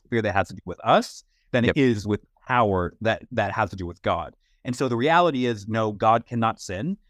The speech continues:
Speaker 1: God cannot do anything illogical, and God cannot do anything evil. Um,
Speaker 2: Yep.
Speaker 1: and that's just the reality,
Speaker 2: Yeah.
Speaker 1: um, uh, of the, the orthodox view of who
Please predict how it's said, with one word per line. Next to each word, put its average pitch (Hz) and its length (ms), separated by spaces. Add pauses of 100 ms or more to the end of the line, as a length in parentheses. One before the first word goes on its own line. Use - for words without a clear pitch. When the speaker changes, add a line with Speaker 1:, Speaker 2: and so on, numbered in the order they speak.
(160)
Speaker 1:
God 107 240
cannot 123 300
do 120 60
anything 117 260
illogical, 95 420
and 98 80
God 90 200
cannot 90 220
do 92 60
anything 87 300
evil. 87 400 (260)
Um, 107 140
Speaker 2:
Yep. 104 100
Speaker 1:
and 123 160
that's 123 260
just - 340 (120)
the 104 80
reality, 90 640 (360)
Speaker 2:
Yeah. 107 320
Speaker 1:
um, 90 260 (280)
uh, 117 220
of 120 380
the, 104 460
the 110 120
orthodox 107 600
view 90 420
of 90 240
who 90 180